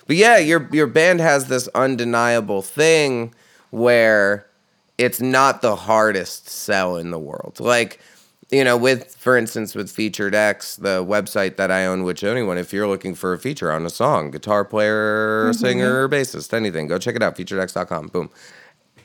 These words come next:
Speaker 1: I listen to un-, unsigned bands through our applications every day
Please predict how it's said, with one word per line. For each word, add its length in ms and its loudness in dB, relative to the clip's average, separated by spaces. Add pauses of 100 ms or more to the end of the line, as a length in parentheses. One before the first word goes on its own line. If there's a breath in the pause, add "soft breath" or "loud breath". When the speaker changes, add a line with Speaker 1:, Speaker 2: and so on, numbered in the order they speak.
(120)
Speaker 1:
I 640 6
listen 480 -2
to 380 -6 (480)
un-, 120 -2 (160)
unsigned 520 -2
bands 380 -2
through 200 -6
our 180 -2
applications 920 -6
every 260 -8
day 160 -16